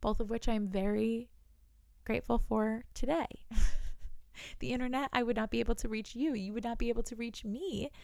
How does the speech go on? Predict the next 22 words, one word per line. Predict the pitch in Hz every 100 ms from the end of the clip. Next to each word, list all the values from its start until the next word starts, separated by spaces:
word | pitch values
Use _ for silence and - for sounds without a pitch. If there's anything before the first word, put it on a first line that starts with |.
| - - - -
And | 254 254 254 - - - -
the | -
air | 302 339
fryer | 285 269 269 262 - - - - - -
brings | - 160
me | 269 269 269 - -
fried | - 240 240
chicken | - 262
sandwiches | 240 285 240 208 190 - -
with | 233 226
literally | 226 247 240 226 214 202 - _ - 196
no | 190 208 208 -
oil | 208 202 165 -
or |
butter. | 196 202 - -
Like, | 196 - - _ _ _ - _ - 175
what? | 233 302 - - - - - -
What? | 190 170 214 - - - - - - - - - - -
I | 247 233 - - -
am | 233
so | - - 247
grateful | 233 233 247 - - -